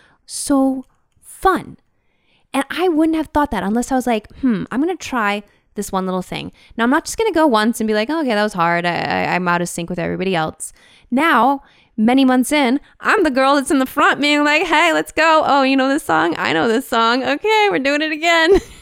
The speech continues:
And so, oh my God, I love my Zumba. It's my happy place. There's, like, at least every time someone's like, "Wow, you really love this."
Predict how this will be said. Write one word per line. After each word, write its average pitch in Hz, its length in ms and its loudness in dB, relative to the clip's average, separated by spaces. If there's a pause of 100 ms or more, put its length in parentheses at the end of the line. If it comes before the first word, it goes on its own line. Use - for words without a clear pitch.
(400)
And 392 220 4
so, 403 180 0
oh 330 300 2 (960)
my 226 60 0
God, 202 340 -10 (340)
I 254 140 -4
love 208 560 -2 (320)
my 233 160 0
Zumba. 202 520 0 (340)
It's 202 120 -6
my 220 100 0
happy 190 260 -4
place. 185 580 -6 (200)
There's, 247 200 2
like, 285 120 2
at 247 120 2
least 247 260 0
every 202 300 -2
time 196 240 -2
someone's 190 240 -4
like, 180 160 -2
"Wow, 185 640 0
you 220 460 0
really 202 380 2
love 180 360 0
this." - 460 -2